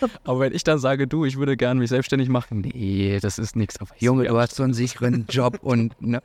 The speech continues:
Speaker 2: Ja, das ist aber, glaub ich, immer, ich glaub, das, das ist so ein Elterngehen.
Speaker 1: Ja.
Speaker 2: Das wirst du auch,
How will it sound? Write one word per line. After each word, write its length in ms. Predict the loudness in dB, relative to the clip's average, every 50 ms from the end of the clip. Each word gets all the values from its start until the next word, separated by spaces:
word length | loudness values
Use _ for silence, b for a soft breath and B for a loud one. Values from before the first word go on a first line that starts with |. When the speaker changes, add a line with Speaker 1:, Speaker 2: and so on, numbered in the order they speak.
| b b b b b
Speaker 2:
Ja, 160 | b -2 -2
das 160 | 0 -2 -2
ist 120 | -2 -2 0
aber, 140 | 0 2 2
glaub 160 | 2 2 2 2
ich, 80 | 2
immer, 320 | 0 2 2 2 2 0 -2 -4 -6 -8 -8
ich 160 | -6 -8 -6 -2
glaub, 180 | -2 0 0 0
das, 200 | -4 -4 -6 -6
das 120 | -8 -6
ist 60 | -4 -2
so 60 | -2
ein 60 | 0
Elterngehen. 720 | 0 0 0 0 0 0 2 2 2 4 4 4 2 0 0 -2
Speaker 1:
Ja. 100 | 0 0 2
Speaker 2:
Das 320 | 0 0 -2 -4 -6 -10 -12
wirst 520 | -8 -6 -4 0 2 2 0 0 -2 -4
du 100 | -2 -2 0
auch, 140 | -2 -4